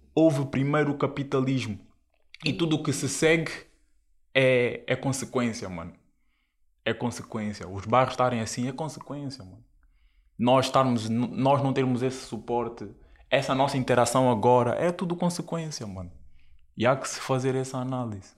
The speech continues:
Pegando na pergunta do João, né, que ele perguntou como é que seria a nossa visão, como é que nós vamos educar depois, tipo, os nossos filhos, né, as,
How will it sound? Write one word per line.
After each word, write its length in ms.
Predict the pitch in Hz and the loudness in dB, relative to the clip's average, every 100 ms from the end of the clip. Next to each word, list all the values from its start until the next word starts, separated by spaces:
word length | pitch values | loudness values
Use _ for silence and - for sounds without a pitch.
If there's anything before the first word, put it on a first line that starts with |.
| - | -12
Pegando 320 | 95 113 110 | -2 0 2
na 100 | 107 | 0
pergunta 460 | 101 98 104 101 95 | 0 -2 -2 0 -2
do 260 | 90 90 | -2 -6
João, 340 | 90 92 98 95 | -6 -2 0 0
né, 140 | 92 | -2
que 140 | 90 | -4
ele 160 | 95 90 - _ | -6 -8 -14 _
perguntou 640 | 90 90 92 - 98 95 - _ _ | -10 -6 -6 -6 -8 -8 -18 _ _
como 180 | - 104 | -6 -2
é 60 | 104 | -2
que 180 | - 95 - | -4 -14 -16
seria 360 | - - 104 104 | -16 -12 -6 -4
a 20 | |
nossa 280 | 104 101 107 | -4 -6 -10
visão, 560 | 98 101 101 104 104 - _ _ _ _ _ _ _ _ _ _ _ | -12 -12 -8 -8 -8 -14 _ _ _ _ _ _ _ _ _ _ _
como 160 | 110 110 | -12 -10
é 40 | |
que 80 | 107 | -8
nós 140 | 107 | -8
vamos 200 | 110 107 | -6 -6
educar 320 | 104 101 107 | -8 -4 -4
depois, 280 | 101 - 104 | -4 -8 -12
tipo, 220 | 110 - | -12 -14
os 60 | 101 | -10
nossos 240 | 104 95 | -8 -8
filhos, 360 | - - 107 98 | -12 -8 -8 -8
né, 140 | 98 | -12
as, 100 | 98 | -14